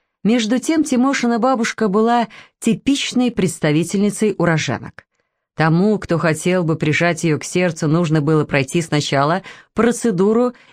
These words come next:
идентификации. Тимоша об этом знал и поэтому не спешил. Домофон улюлюкал с минуту,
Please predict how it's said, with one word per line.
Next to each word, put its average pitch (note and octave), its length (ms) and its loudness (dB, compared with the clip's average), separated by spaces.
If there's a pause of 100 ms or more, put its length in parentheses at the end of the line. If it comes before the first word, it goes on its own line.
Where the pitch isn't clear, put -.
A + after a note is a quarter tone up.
идентификации. F3+ 1080 0 (520)
Тимоша A#3 440 2
об G#3+ 100 -2
этом A3+ 220 0
знал E3 460 0
и C3 60 -2
поэтому D3+ 480 0
не C#3 100 0
спешил. C3 580 -6 (520)
Домофон E3+ 640 2
улюлюкал F3 560 0
с - 140 -8
минуту, G#3+ 680 2